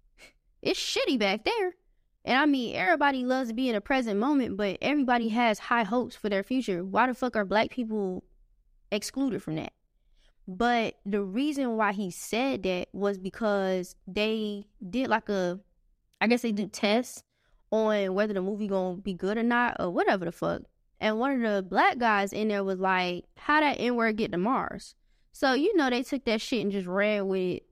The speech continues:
like, as if he speaks for the entire Black community. And pretty much that's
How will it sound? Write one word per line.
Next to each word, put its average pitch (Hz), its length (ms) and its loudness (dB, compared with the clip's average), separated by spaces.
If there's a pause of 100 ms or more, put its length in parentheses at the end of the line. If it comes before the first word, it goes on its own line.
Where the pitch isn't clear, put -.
(120)
like, 190 420 2
as 208 280 2
if 214 280 0
he 254 220 0
speaks 220 420 -4
for - 120 -4
the 208 140 0
entire 202 440 2
Black 190 300 0
community. 185 580 -2 (400)
And 247 160 2
pretty 370 200 4
much 269 260 4
that's 247 200 0